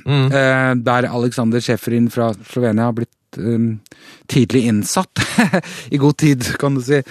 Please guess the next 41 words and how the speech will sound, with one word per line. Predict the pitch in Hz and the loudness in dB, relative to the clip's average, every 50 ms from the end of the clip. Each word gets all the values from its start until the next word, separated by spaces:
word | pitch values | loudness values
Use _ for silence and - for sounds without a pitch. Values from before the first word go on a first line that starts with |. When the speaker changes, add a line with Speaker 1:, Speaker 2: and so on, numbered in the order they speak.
| - - - - - - - - | -12 -18 -18 -18 -20 -18 -8 -2
Speaker 2:
eh, | 127 131 127 131 135 135 120 | 0 0 2 2 2 0 0
før, | - - 139 131 131 127 127 123 123 131 123 123 123 120 | 0 2 2 4 4 4 4 4 4 4 2 2 2 0
eh, | 117 - - - 107 107 - | -2 -4 -8 -14 -14 -12 -8
før, | - - 117 113 110 110 113 | -4 -2 0 0 2 2 2
eh, | 117 117 117 117 113 113 113 | 2 4 2 2 2 0 0
valget | 107 104 113 113 117 143 | 0 2 2 2 2 2
da. | 160 160 127 - - - - - - - _ _ _ - | 2 2 0 -2 -6 -18 -20 -20 -20 -20 _ _ _ -2
Eh, | 120 127 127 127 127 117 | 0 0 2 2 2 2
hvor, | 123 131 135 143 | 2 2 4 4
eh, | 147 156 156 156 156 156 156 156 151 143 - 67 - | 4 4 4 4 4 4 4 4 4 2 0 0 -2
Infantino | 147 151 - 180 190 175 - 139 117 117 127 147 170 175 170 165 165 | -2 0 2 2 0 0 0 0 2 2 4 4 4 2 2 2 0
spiller | 151 - - 131 113 113 123 127 | 0 -2 0 0 2 4 4 4
en | 135 139 131 | 4 2 2
sånn | 131 127 127 131 131 127 123 123 117 - _ _ _ _ - | 2 2 2 2 2 2 0 -2 -4 -8 _ _ _ _ -2
bakrolle, | 127 117 - - - 110 110 107 107 113 | -2 -2 -2 -2 -4 -2 0 0 2 2
og | 117 117 117 117 117 120 120 117 110 110 _ _ - | 2 2 2 2 2 2 2 0 0 -4 _ _ -10
ja, | 123 110 - - _ _ _ _ _ - - - - - - _ | -8 -8 -8 -10 _ _ _ _ _ -20 -20 -20 -20 -20 -20 _
Kjetil | - - 147 - - 117 | -4 -2 -2 0 0 -2
Siem | - - - 117 110 110 117 | -2 2 2 4 4 4 4
har | 117 117 | 4 4
jo, | 120 | 4
jo | 120 120 117 | 4 4 4
lobbyert | 117 117 120 117 113 110 127 120 110 117 - - | 4 4 4 2 4 4 2 2 2 0 -2 -4
for | - - 120 107 | -4 -4 -4 -2
Schäferin | - 123 107 - - 113 117 117 113 113 - - | 0 -2 -2 -2 0 0 2 2 2 0 0 -2
i, | 117 120 117 113 117 113 113 - - - - - - 123 - - - - - | 0 0 2 2 2 0 -2 -4 -6 -10 -14 -18 -20 -20 -20 -20 -10 -4 -2
visstnok, | - - - 196 233 247 - | 0 2 2 2 2 2 2
i | - 170 170 160 160 | 2 2 4 4 4
henhold | 165 156 139 139 143 139 135 - | 2 2 4 2 2 2 0 -2
til | - 151 139 | 0 0 0
hans | 147 135 147 | 0 2 2
egne | 139 127 151 185 | 2 2 4 2
ord, | 220 247 208 180 - | 2 0 -2 -4 -2
og | - 151 147 147 147 | 0 2 4 4 4
i | 143 | 2
henhold | 143 127 123 123 | 2 2 0 0
til | - 143 | 2 2
ordene | 135 127 120 123 127 - | 2 2 2 2 0 0
til | - 135 127 135 127 - | 0 0 0 0 0 0
Yngve | 127 127 117 117 | 0 2 2 2
Hallén. | 120 131 139 165 214 | 2 2 2 0 -2